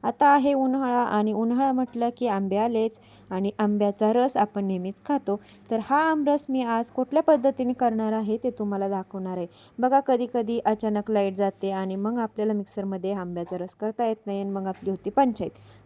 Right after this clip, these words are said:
तर मी अगदी सोप्या पद्धतीने मिक्सरही न वापरता करून दाखवणार आहे तुम्हाला आमरस. तर चला, आता हे आंबे मी स्वच्छ असे धुवून घेतलेले आहेत आणि आता ते मी कट करून घेणार आहे. आंबे स्वच्छ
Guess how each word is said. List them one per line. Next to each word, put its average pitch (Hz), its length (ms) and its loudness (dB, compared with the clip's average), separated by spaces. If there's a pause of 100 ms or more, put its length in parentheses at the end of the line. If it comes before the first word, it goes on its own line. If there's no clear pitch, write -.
तर 285 140 6
मी 320 120 2
अगदी 226 300 0
सोप्या 262 360 0
पद्धतीने 208 680 0
मिक्सरही 254 640 0
न 254 60 2
वापरता 202 640 0 (1400)
करून 262 260 4
दाखवणार 208 420 2
आहे 190 180 2
तुम्हाला 185 480 -4
आमरस. 226 460 -2
तर 190 80 -4
चला, 208 320 0
आता 185 240 0
हे 247 200 2 (140)
आंबे 208 320 0
मी 247 140 -2
स्वच्छ 226 360 -6
असे 202 260 -4
धुवून 190 280 -4
घेतलेले 214 380 -4
आहेत 226 280 0 (100)
आणि 196 200 -6
आता 208 260 -4
ते 262 160 -4
मी 254 220 -4
कट 247 160 2 (120)
करून 185 240 -2
घेणार 185 320 -4
आहे. 180 100 -6 (580)
आंबे 277 280 10
स्वच्छ 339 440 4